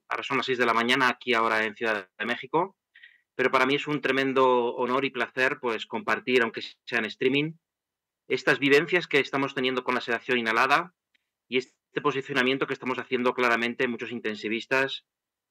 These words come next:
en pro de introducir esta terapia de rutina en, en nuestras ucis, porque creo que puede ser muy beneficiosa.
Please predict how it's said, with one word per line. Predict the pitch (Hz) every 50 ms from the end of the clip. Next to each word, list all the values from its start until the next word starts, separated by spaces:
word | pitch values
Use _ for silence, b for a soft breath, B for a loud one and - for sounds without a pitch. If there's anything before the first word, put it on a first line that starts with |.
| _ _
en | - 110 110 104
pro | 117 120 123 120
de | 120 117 117
introducir | 113 107 - 110 110 110 104 - 120 123 127 117 123 - _ _ _ _ _ _ _ _ _
esta | - 120 117 - - - 120 113 113 110 107 104 104 110
terapia | 123 117 117 117 - 117 120 113
de | 113 110
rutina | 107 110 - 113 113 123 123 123 120 113 - -
en, | - 113 110 104 101 98 95 90 - _ _
en | - 123 120
nuestras | 117 - - 113 -
ucis, | 127 123 - 135 -
porque | - 120 113 120 113
creo | - 113 120 117
que | - 123 117 107 - _ _ _ _ _ _ _ _ _ _
puede | - 120 123 120
ser | 113 - 135 117
muy | 117 127 127
beneficiosa. | 113 117 110 104 - - - - 98 - - - -